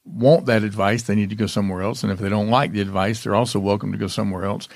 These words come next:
In fact, in our practice, if they don't vaccinate, we ask them to go somewhere else because we don't want children who are unvaccinated bringing these diseases into our office.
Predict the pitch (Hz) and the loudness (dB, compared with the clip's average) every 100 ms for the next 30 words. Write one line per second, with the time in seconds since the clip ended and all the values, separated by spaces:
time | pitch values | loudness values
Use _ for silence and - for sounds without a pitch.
0 | - - - 104 131 120 - 104 113 110 | -20 -12 0 2 4 2 0 0 4 4
1 | - 139 156 - 104 107 - - 110 - | 4 4 4 0 -2 -2 -6 -2 -2 0
2 | 104 101 127 104 110 110 107 104 104 101 | -2 2 2 2 0 0 0 -2 0 -2
3 | 98 110 123 - 85 87 98 101 95 - | 0 2 2 -2 -6 -4 -4 -4 -4 -4
4 | 95 90 92 107 - - _ - - - | -4 -4 -6 -6 -12 -20 _ -20 -20 -4
5 | 117 101 107 107 107 104 104 - - 113 | -2 4 4 6 4 4 2 2 2 4
6 | 107 101 104 104 101 107 113 - 101 101 | 4 2 2 2 2 2 2 0 2 2
7 | 101 104 101 101 98 98 98 98 95 107 | 2 2 4 4 2 -2 -2 -2 0 0
8 | 101 104 101 101 92 92 98 104 - 104 | 0 -2 -2 -2 -2 -2 -2 -2 -6 -16
9 | - | -18